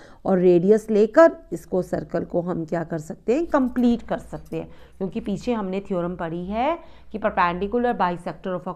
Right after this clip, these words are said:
chord must passes through center, या सेंटर से परपेंडिकुलर बाइसेक्टर होता है वो कोड, सेंटर से डाला हुआ परपेंडिकुलर कोड को क्या करता है, बाइसेक्ट। तो ये उसी प्रॉपर्टी से हमने फाइंड आउट की है।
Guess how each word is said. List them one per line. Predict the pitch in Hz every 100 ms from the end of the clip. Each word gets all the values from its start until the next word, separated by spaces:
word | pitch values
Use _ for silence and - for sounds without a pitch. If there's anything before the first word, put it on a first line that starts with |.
| -
chord | 196 247 254 170 180
must | 285 - - 202
passes | 175 170 185 -
through | - 359 - -
center, | 202 175 170 175 156 - - -
या | 196
सेंटर | 202 220 226 294
से | 294 254
परपेंडिकुलर | 202 202 175 170 190 202 196
बाइसेक्टर | 175 170 165 175 - 208 190
होता | 170 180 180
है | 190 240
वो | 220
कोड, | 208 185 170 - 190 156
सेंटर | - - 190 185 247 269
से | 269
डाला | 190 175 170
हुआ | 170
परपेंडिकुलर | 160 - - 165 160 170 190 214 240
कोड | 233 170 160
को | 160 170
क्या | 165 170 -
करता | 160 -
है, | 196 330 - - - 165
बाइसेक्ट। | 190 175 170 - 160 - - - -
तो |
ये | 214
उसी | 220 220 302
प्रॉपर्टी | 294 185 151 170 -
से | - 185
हमने | 170 180 320
फाइंड | 415 247 196 170 147
आउट | 185 -
की | - 117
है। | 107